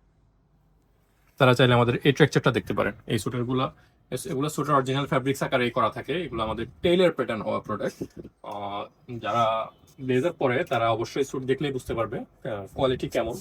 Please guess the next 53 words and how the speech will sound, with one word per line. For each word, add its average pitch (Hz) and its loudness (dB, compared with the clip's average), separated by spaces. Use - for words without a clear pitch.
আর 101 -4
আমি 135 -4
অবশ্যই 147 0
সাজেস্ট 143 -2
করবো, 127 0
যারা 117 0
ঢাকার 123 -6
মধ্যে 131 0
আছেন, 131 -4
আমাদের 120 -4
শোরুম 120 -4
ভিজিট 117 -4
করার 117 -2
জন্য। 101 -8
আমাদের 147 -2
শোরুমের 175 -2
ঠিকানা 170 0
ঢাকা 143 0
নিউ 139 -2
এলিফ্যান্ট 143 -2
রোড, 147 2
মনসুর 120 -4
বাবনের 120 -2
দোকান 123 -2
নাম্বার 123 -2
সাত, 185 0
ঢাকা 123 0
নিউ 131 0
এলিফ্যান্ট 139 -2
রোড, 143 -2
সায়েন্স 139 -4
ল্যাবরেটরি 139 0
মোড়, 165 0
আলপনা 123 -4
প্লাজার 123 -2
একশো - -4
চুয়াল্লিশ 151 -4
পঁয়তাল্লিশ, 175 -2
জহির 120 0
এসি 131 -2
মার্কেটের 135 -4
চার 143 0
নাম্বার 135 0
শপে 143 -4
এই 127 -2
প্রোডাক্টগুলো 123 -4
অ্যাভেলেবল 117 -4
পাচ্ছেন। 113 -4
কারণ 113 -2
এই 117 -4
প্রোডাক্টগুলো 135 2
একশো - -8
পার্সেন্ট 160 -4